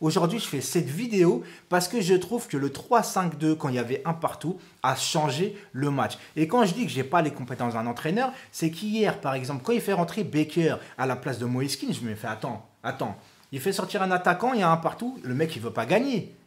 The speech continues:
Et en fait, non, c'est tout le contraire. Là, limite, je fais une vidéo contre moi-même pour dire, « Écoute, Tourelle, je t'aime pas, mais hier, t'as assuré, t'as fait un bon truc, et on est loin d'être des entraîneurs, parce que bien évidemment que c'est pas facile, c'est limite,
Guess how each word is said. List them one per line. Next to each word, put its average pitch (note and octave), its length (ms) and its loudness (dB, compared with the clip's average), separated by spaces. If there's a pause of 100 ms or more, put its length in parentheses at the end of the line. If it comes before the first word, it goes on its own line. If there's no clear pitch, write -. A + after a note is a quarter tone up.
Et D#3 80 0
en F3 140 8
fait, F#3 260 2
non, A3 380 2
c'est G3+ 240 2
tout C#4 80 -2
le C#4+ 80 -10
contraire. A#3 480 2 (160)
Là, G#3 160 8
limite, G#3+ 360 4
je - 60 -8
fais C#3 80 -6
une B2+ 100 -2
vidéo C3 180 0
contre C#3+ 280 -4
moi-même A#3+ 300 2
pour D3 160 0
dire, « C#3 120 0
Écoute, E3 360 -2 (760)
Tourelle, C3 260 2
je - 80 -4
t'aime G#2+ 160 -4
pas, G3+ 320 4 (160)
mais B2+ 120 0
hier, G3 360 2
t'as - 120 4
assuré, G#3 540 0
t'as C3+ 140 2
fait E3+ 220 0
un B2+ 140 4
bon F3 260 0
truc, C#4+ 400 0 (120)
et D3+ 100 4
on D3+ 120 6
est D#3 140 8
loin B3 320 6
d'être G3 260 4
des A3 180 0
entraîneurs, A#3 580 4
parce C#3 160 -4
que C3 100 -6
bien C#3+ 240 0
évidemment G#3+ 360 0
que A3 60 -4
c'est D#3+ 140 -2
pas D#3+ 120 0
facile, D3+ 320 -4
c'est A2 160 -6
limite, B2 360 -4